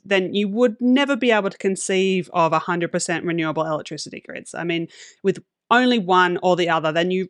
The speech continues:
truly would need something like nuclear or,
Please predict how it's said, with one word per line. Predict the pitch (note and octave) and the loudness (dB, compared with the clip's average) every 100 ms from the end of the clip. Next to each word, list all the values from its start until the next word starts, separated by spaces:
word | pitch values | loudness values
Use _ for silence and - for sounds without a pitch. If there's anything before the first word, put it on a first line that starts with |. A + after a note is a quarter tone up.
| - | -8
truly | - C4+ A#3 | -2 2 2
would | F3 G#3+ G#3+ | 2 0 2
need | F3 D3+ | -2 -2
something | - E3 - D#3+ | -6 -6 -4 -4
like | D#3+ D#3 - | -2 -4 -4
nuclear | F#3 F3 - F3+ E3 D#3 D#3 D#3 | -4 -4 -2 0 2 2 2 0
or, | - E3 D3+ C#3+ | -2 0 2 0